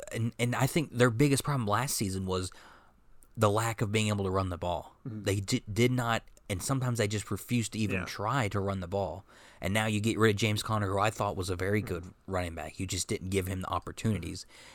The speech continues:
Speaker 1: And they got Najee Harris, but we don't know who, how
Speaker 2: Yeah.
Speaker 1: that's gonna be.
Speaker 2: Al-,
Speaker 1: If it's the same
Speaker 2: yeah.
Speaker 1: problem, it doesn't matter how
Speaker 2: Yeah.
Speaker 1: good your running back is. He, you're not running
Speaker 2: Mm-hmm.
Speaker 1: it.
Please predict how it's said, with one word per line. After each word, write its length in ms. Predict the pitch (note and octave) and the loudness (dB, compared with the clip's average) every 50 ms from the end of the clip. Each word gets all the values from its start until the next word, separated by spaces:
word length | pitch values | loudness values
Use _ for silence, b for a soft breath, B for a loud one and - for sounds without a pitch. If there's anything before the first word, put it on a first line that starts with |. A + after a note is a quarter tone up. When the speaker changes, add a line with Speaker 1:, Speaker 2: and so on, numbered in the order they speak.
| B B | B B
Speaker 1:
And 160 | - F#2 F#2+ | -4 -2 0
they 80 | F#2 | 2
got 220 | F#2 G#2+ A#2 A2+ F2 | 6 6 6 6 4
Najee 340 | G#2 G2 G2 G2 G2+ F#2+ E2+ | 2 0 0 2 0 0 -2
Harris, 340 | D#2+ F2 E2+ F2 F2+ - - | -2 -4 -4 -4 -4 -4 -6
but 180 | - - - | -8 -10 -8
we 120 | F#2+ F#2 F#2 | -4 -2 -2
don't 140 | G#2 A2+ G2 | -2 -2 -2
know 140 | F#2+ F2+ E2+ | -2 -4 -4
who, 220 | E2+ F2 F2+ F2+ - | -4 -6 -10 -10 -10
how 140 | - - - | -10 -8 -8
Speaker 2:
Yeah. 80 | - | -4
Speaker 1:
that's 160 | F#2 G2 G2+ - | -4 -4 -4 -4
gonna 200 | - D#2+ D2+ F2 | -8 -10 -10 -10
be. 200 | E2+ E2 E2+ F#2 | -10 -4 2 6
Speaker 2:
Al-, 140 | C#3 C#3+ - | 8 8 8
Speaker 1:
If 60 | B2 | 8
it's 140 | A#2+ G2+ - | 6 4 2
the 100 | - A2 | 0 0
same 400 | - - - C3+ B2+ B2 A#2 G#2+ | 0 2 2 4 4 2 2 0
Speaker 2:
yeah. 80 | C3 A#2+ | 0 0
Speaker 1:
problem, 560 | - A#2+ A#2 C3 C3+ B2+ A2+ G2 F2+ F#2 F#2+ | 2 2 4 4 4 4 4 2 2 0 0
it 160 | - A2 - | 0 0 4
doesn't 300 | - B2+ A#2 G#2+ G#2+ E2 | 6 6 6 6 4 2
matter 240 | G2+ A#2 B2+ B2 G#2+ | 2 4 6 6 6
how 120 | F#2 G2 | 6 4
Speaker 2:
Yeah. 60 | F#2 - | 2 2
Speaker 1:
good 180 | G#2 G2 F#2 | 2 0 0
your 140 | F#2+ F#2 F#2 | -2 -4 -2
running 220 | F#2+ F#2 F2+ F2+ | 0 0 -2 0
back 200 | E2+ E2+ F2 - | -2 -4 -4 -4
is. 180 | F2+ F2+ F2 - | -6 -4 -4 -4
He, 120 | - - - | -4 -4 -6
you're 200 | E2 F#2+ G#2+ G#2+ | -6 -4 0 2
not 200 | A2 A2 G#2+ - - - - - | 2 0 0 -2 -8 -18 -16 -12
running 420 | E2 G2+ G#2 G#2+ A#2 B2+ A#2 F2+ | -8 -2 2 4 4 4 4 0
Speaker 2:
Mm-hmm. 80 | E2+ G#2+ | -2 -6
Speaker 1:
it. 140 | - - | -12 -14